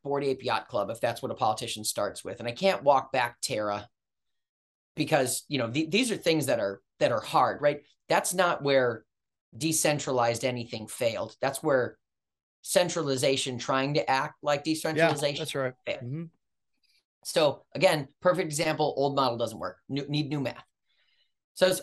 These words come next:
Speaker 1: I was pulling out of the parking garage the other day, and I had my ticket, and I put my card in, and I came out, and there were booths. And I realized that sometime in the not too long ago future, that these booths hadn't been removed, or the lo-, not too long ago past,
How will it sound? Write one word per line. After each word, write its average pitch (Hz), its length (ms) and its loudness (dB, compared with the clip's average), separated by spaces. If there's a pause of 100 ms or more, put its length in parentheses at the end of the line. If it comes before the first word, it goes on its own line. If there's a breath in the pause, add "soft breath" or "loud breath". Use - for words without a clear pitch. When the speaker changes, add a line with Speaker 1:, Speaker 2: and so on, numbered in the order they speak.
Speaker 1:
I 151 80 4
was 147 120 -2
pulling 220 220 2
out 180 80 4
of 143 60 2
the 131 60 -10
parking 147 260 0
garage 120 300 0
the 120 100 -4
other 113 160 -4
day, 110 380 -2
and 113 100 -6
I 107 40 -4
had 135 200 -4
my 131 80 -2
ticket, 127 300 -4
and 110 100 -6
I - 20 -10
put - 180 -8
my 123 80 -8
card 123 240 -2
in, 120 60 -4
and 107 80 -8
I 101 60 -10
came 127 240 -4
out, 123 300 0
and 110 200 -8
there 123 140 -4
were 120 100 -4
booths. 135 540 -4 (580)
And 135 120 -2
I 131 60 -2
realized 123 960 -2 (540)
that 135 180 -2
sometime 190 560 0
in 127 140 -4
the 117 100 -8
not 139 420 -2
too 202 160 -4
long 175 220 -2
ago 151 240 0
future, 143 360 -6
that 107 60 -8
these 123 300 -8
booths 160 280 -4
hadn't 147 240 -2
been 135 140 -4
removed, 127 440 -4
or 117 120 -4
the 117 80 -6
lo-, 139 200 2
not 151 220 -2
too 165 160 -2
long 139 220 4
ago 127 280 -2
past, 123 600 -4